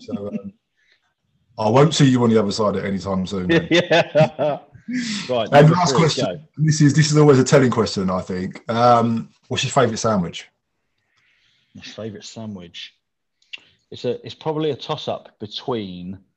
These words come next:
Speaker 2: a classic B L T
Speaker 1: Yeah.
Speaker 2: and a coronation chicken.
Speaker 1: Oh, with or without the sultanas?
Speaker 2: With.
Speaker 1: Oh!
Speaker 2: Yeah,
Speaker 1: Seriously?
Speaker 2: baby.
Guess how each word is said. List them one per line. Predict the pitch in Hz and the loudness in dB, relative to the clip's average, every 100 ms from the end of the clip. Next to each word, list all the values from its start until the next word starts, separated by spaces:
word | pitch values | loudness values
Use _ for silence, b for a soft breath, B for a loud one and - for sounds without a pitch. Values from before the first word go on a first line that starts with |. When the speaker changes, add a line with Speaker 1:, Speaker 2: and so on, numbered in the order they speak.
| _ _ _ - | _ _ _ -20
Speaker 2:
a | - | -14
classic | - 120 - 110 _ | -10 -8 -10 -16 _
B | 117 | -4
L | 107 98 | -4 -6
T | - 110 92 131 _ _ _ _ | -6 -8 -8 -14 _ _ _ _
Speaker 1:
Yeah. | 92 90 82 _ _ _ _ _ _ _ | -10 -10 -10 _ _ _ _ _ _ _
Speaker 2:
and | 101 | -16
a | - | -16
coronation | - - 110 95 95 - 85 | -14 -8 -6 -6 -8 -10 -14
chicken. | - 82 - 80 _ _ _ _ _ _ - | -16 -18 -20 -20 _ _ _ _ _ _ -10
Speaker 1:
Oh, | 143 139 127 | -8 -6 -4
with | 147 156 | -4 -2
or | 151 | -2
without | 143 147 | 0 0
the | - | -2
sultanas? | 151 131 143 131 76 - - _ _ _ _ _ _ _ | -4 -2 -4 -4 -6 -12 -20 _ _ _ _ _ _ _
Speaker 2:
With. | 95 95 87 _ _ _ _ _ - 640 640 622 - - | -12 -10 -10 _ _ _ _ _ 2 6 10 10 8 8
Speaker 1:
Oh! | 640 - - 180 170 160 143 123 113 107 90 - - 104 | 8 6 6 4 4 4 4 0 0 -4 -8 -12 -14 -6
Speaker 2:
Yeah, | 113 123 | 0 8
Speaker 1:
Seriously? | 175 185 156 107 101 | 8 8 4 0 -2
Speaker 2:
baby. | 101 104 107 | -2 -4 -6